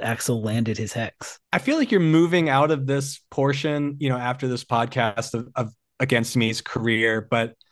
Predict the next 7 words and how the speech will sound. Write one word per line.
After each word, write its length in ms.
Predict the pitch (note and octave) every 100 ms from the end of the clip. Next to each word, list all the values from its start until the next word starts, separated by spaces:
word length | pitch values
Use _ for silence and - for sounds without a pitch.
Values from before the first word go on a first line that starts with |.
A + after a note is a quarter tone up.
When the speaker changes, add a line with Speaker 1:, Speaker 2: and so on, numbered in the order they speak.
| _ _ _
Speaker 2:
having 600 | - F#3 A3+ G#3+ F3+ C#3+ D3
read 540 | C#3 D3 D3 C#3+ C3+ - _
Tranny, 680 | - C#3 C3 B2+ B2 B2 A2+ _ _ _ _ _ _ _ _ _ _ _ _ -
it's 180 | C#4 D#4+
insane 760 | F4+ B3+ - - G3 A#3+ A#3+
to 140 | - E3
me 640 | C#3 A#2+ A2 G#2+ G#2 G#2+